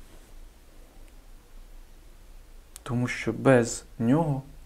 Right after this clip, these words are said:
насилля не відбувається. І це було втручання в духовне. Тому,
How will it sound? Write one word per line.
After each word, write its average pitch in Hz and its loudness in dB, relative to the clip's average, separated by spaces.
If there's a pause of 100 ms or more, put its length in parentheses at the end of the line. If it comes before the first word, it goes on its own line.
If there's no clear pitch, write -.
насилля 120 2
не 113 2
відбувається. 107 -2 (1800)
І 120 2
це 185 4
було 151 8
втручання 131 4 (320)
в 113 -4
духовне. 113 4 (2250)
Тому, 131 8